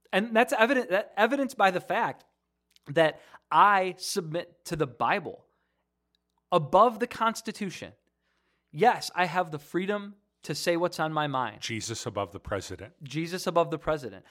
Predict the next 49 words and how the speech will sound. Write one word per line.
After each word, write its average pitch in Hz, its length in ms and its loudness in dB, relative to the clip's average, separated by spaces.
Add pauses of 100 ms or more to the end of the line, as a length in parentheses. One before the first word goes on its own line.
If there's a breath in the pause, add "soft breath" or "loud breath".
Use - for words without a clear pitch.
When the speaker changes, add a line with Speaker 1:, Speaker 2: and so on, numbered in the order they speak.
(120 loud breath)
Speaker 1:
I 170 80 4
have 180 140 4
the 156 60 -4
freedom 226 340 -2
to 196 80 0
say 190 180 -4
what's 190 160 -4
on 185 80 -4
the 170 60 -4
mi-, 151 140 -2 (180)
on 160 160 2
my 165 100 2
mind. 160 220 -2
I 131 40 0
have 127 120 -4
freedom 196 340 -2
of 156 100 -8
speech. 175 300 -10
And 175 100 -8
maybe 208 220 0
my 240 140 -2
employer 208 360 0
won't 190 200 -2
like 165 200 0
it, 165 80 -4
and 151 100 -4
they 208 80 0
have 262 140 -2
the 240 60 -10
freedom 226 420 -6 (260 soft breath)
to, 202 180 -2
to, 196 280 -4 (300)
to 202 180 0 (160)
discipline 151 480 0
me 104 200 -14 (280 soft breath)
and, 190 160 0
and, 175 200 -2
and, 175 240 -6
and 165 160 -2
even, 190 400 -4
you 175 80 -6
know, 147 80 -2
to 165 160 -10
fire 226 280 2
me. 151 120 -2
That's 160 220 2
up 226 120 -6
to 240 80 -8
them. 202 260 0